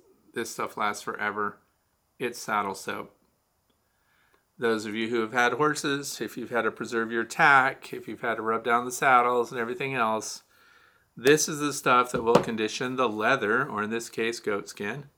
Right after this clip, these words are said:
Same thing. You open it up, you smear it onto your gloves while they're in your hands and use that as your final coat. And, "Hey, Fred, do the bees hate the smell of saddle soap?" No, they don't seem to care at all.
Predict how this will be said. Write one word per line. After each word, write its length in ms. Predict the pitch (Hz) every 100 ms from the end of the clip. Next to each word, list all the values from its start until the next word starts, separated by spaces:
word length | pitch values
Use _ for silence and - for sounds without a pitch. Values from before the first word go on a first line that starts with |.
| -
Same 320 | - 107 95
thing. 420 | - 160 160 160 - _ _ _ _
You 120 | -
open 260 | 120 120 117
it 80 | 113
up, 380 | 127 123 - - _ _
you 100 | 120
smear 320 | - 135 120
it 100 | 113
onto 380 | 113 113 107 -
your 140 | 107
gloves 480 | 101 135 131 - -
while 200 | 113 107
they're 140 | 110 107
in 100 | 107
your 100 | 104
hands 500 | 143 135 131 127 -
and 460 | - 117 113 113
use 320 | 123 107 104 -
that 240 | 113 113
as 180 | 107 95
your 80 | 101
final 300 | 113 107 95
coat. 1040 | 147 143 71 - - - - - - - - - - - -
And, 200 | 123 120
"Hey, 140 | 170
Fred, 320 | 175 190 170
do 60 | 117
the 100 | 113
bees 440 | 104 143 139 127
hate 260 | - 143 135
the 80 | -
smell 320 | 170 143 135
of 80 | 117
saddle 300 | 151 151 143
soap?" 380 | - 156 - -
No, 100 | 143
they 100 | 127
don't 180 | 127 131
seem 200 | 151 131
to 60 |
care 280 | - 131 127
at 80 | 117
all. 340 | 107 87 87